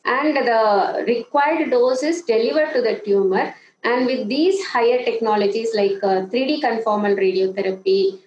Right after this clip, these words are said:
I M R T, intensity modulated radiotherapy, I G R T, image guided radiotherapy, and S B R T, stereotactic body radiotherapy,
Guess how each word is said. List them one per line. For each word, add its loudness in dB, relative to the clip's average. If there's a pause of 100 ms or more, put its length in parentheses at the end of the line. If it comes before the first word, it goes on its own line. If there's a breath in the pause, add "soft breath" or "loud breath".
(100)
I 2
M 2
R 0
T, 0
intensity -4
modulated 0
radiotherapy, 0
I 0
G -2
R -2
T, -2
image -2
guided 0
radiotherapy, -2
and -2
S 0
B -2
R 0
T, 0
stereotactic -4
body 2
radiotherapy, -2